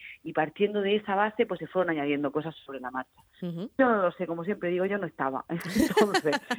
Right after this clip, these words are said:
Speaker 1: yo,
Speaker 2: Hombre, lo de
Speaker 1: yo
Speaker 2: soufflé
Speaker 1: voy
Speaker 2: suena francés, o sea,
Speaker 1: El
Speaker 2: por ahí
Speaker 1: soufflé
Speaker 2: sí puede
Speaker 1: suena
Speaker 2: ser, ¿no?
Speaker 1: francés, sí, sí, sí, sí, pero bueno, vamos a hacer el soufflé, sabemos que siempre son espectaculares porque llevan merengue, entonces se, se carame-,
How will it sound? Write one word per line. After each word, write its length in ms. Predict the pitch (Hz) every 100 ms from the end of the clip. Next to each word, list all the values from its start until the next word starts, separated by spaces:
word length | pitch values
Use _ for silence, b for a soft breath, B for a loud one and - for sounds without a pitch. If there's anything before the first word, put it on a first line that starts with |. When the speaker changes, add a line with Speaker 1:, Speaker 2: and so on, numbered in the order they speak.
| -
Speaker 1:
yo, 180 | 196 214
Speaker 2:
Hombre, 160 | 294 262
lo 60 |
de 60 | 233
Speaker 1:
yo 40 |
Speaker 2:
soufflé 360 | 226 254 269 311
Speaker 1:
voy 120 | 233 -
Speaker 2:
suena 340 | - 240 254 247
francés, 480 | 185 151 160 135
o 40 | 143
sea, 160 | 165 156
Speaker 1:
El 40 |
Speaker 2:
por 140 | 185 196
ahí 220 | 247 269
Speaker 1:
soufflé 100 | 226
Speaker 2:
sí 40 | 202
puede 220 | 196 170
Speaker 1:
suena 220 | 185 156
Speaker 2:
ser, 80 | 156
¿no? 80 | 269
Speaker 1:
francés, 360 | 269 - 156 -
sí, 80 | 214
sí, 200 | 196 170
sí, 220 | - 147 -
sí, 120 | 147
pero 200 | 156 160
bueno, 180 | 165 170
vamos 180 | 190 240
a 20 |
hacer 140 | 240
el 120 | 226 214
soufflé, 280 | - 226
sabemos 300 | 214 196 202 -
que 140 | 180 -
siempre 220 | 190 175
son 200 | 190 170 175
espectaculares 720 | - 165 - 165 147 156 156
porque 220 | - - 147
llevan 180 | 147
merengue, 520 | 139 131 196 175 151 - b b
entonces 360 | 151 156 165 175 -
se, 140 | 156 b b _
se 80 | -
carame-, 420 | 170 151 151 -